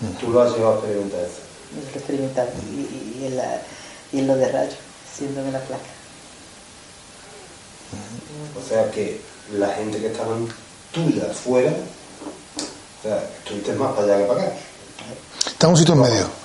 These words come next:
Speaker 1: está en un sitio en medio. No pasó la luz completamente. Cuando pasa la luz,
Speaker 2: Sí, pero
Speaker 1: pasas.
Speaker 2: que, que, que hubo un momento en el que a los tuyos les dirían que te
Speaker 3: No, pero a mí me pasó un caso muy curioso y, y no lo, no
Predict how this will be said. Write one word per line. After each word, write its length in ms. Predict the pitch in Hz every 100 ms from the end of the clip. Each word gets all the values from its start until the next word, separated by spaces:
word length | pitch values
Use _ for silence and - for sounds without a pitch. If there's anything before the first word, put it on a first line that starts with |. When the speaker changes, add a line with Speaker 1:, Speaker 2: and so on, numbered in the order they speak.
| - -
Speaker 1:
está 120 | -
en 40 | 135
un 60 |
sitio 140 | - -
en 60 |
medio. 140 | - 135
No 100 | 143
pasó 200 | 156 156
la 60 |
luz 120 | 135
completamente. 540 | 127 110 92 80 78 - -
Cuando 220 | - 95 101
pasa 300 | 117 120 117
la 60 |
luz, 100 | 110
Speaker 2:
Sí, 60 | 151
pero 160 | 135 -
Speaker 1:
pasas. 360 | 107 - - -
Speaker 2:
que, 220 | - 107 -
que, 160 | 107 98
que 220 | 90 101
hubo 100 | 98
un 100 | 117
momento 400 | 131 135 139 143
en 60 | 160
el 60 | 147
que 80 |
a 40 | 113
los 160 | - -
tuyos 220 | 117 120
les 120 | 120
dirían 180 | 117 123
que 60 | - - - - - -
te 380 | - - - 180
Speaker 3:
No, 60 | 180
pero 140 | 170
a 20 |
mí 100 | 165 185
me 80 | 202
pasó 260 | 220 220
un 60 | 202
caso 260 | 208 208
muy 120 | 185 175
curioso 440 | 170 185 196 220 233 - - -
y, 40 | 175
y 1400 | 170 160 156 156 147 143 135 143 143 143 143 143 139 139 - - 135
no 60 | 143
lo, 120 | 147
no 80 | 151